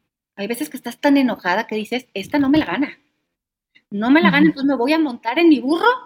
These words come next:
Speaker 1: y no me vas a mover de ahí". Te estás dando un balazo en el pie, porque no
Speaker 2: Ujú.
Speaker 1: van a conseguir nada, ¿ok?
Speaker 2: Sí.
Speaker 1: Ese es el primer
Speaker 2: ¿Qué, qué,
Speaker 1: objetivo.
Speaker 2: qué pasa cuando,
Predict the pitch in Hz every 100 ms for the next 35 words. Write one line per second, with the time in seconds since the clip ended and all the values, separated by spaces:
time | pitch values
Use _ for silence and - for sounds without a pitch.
0 | _ _ _ _ _ _ _ _ _ 240
1 | 208 220 311 403 370 370 311 285 285 302
2 | 302 294 _ _ _ _ _ _ _ -
3 | - 311 311 330 311 302 247 233 277 285
4 | 233 175 220 196 - _ _ _ _ _
5 | _ _ _ _ _ _ _ _ _ _
6 | _ _ 208 208 220 240 247 262 226 208
7 | 214 240 262 _ _ 202 214 180 - -
8 | _ _ _ _ _ 190 226 381 - _
9 | _ _ _ _ _ _ - 208 185 -
10 | _ _ _ - _ - 254 294 311 285
11 | 226 220 320 - 208 - 233 330 _ _
12 | _ _ _ _ _ - 339 349 349 349
13 | 359 370 359 311 269 233 -